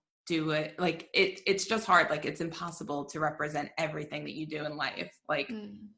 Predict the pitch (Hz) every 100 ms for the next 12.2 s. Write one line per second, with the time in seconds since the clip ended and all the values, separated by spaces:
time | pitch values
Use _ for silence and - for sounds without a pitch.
0 | - 185 160 160 165 165 160 160 151 156
1 | 151 151 151 151 156 151 - 160 151 -
2 | 151 156 147 147 156 143 131 135 - _
3 | _ _ _ - 160 - 160 156 147 -
4 | 139 - 151 143 - - 139 147 - 151
5 | 143 - - - 180 - - _ _ _
6 | - 143 117 - _ _ 269 269 240 -
7 | _ _ _ - 170 170 170 160 151 -
8 | - 151 - - _ _ _ _ _ _
9 | _ 175 160 165 160 - 165 143 - 156
10 | - - - - - 180 185 165 160 -
11 | - 160 - 160 156 139 85 - - -
12 | 202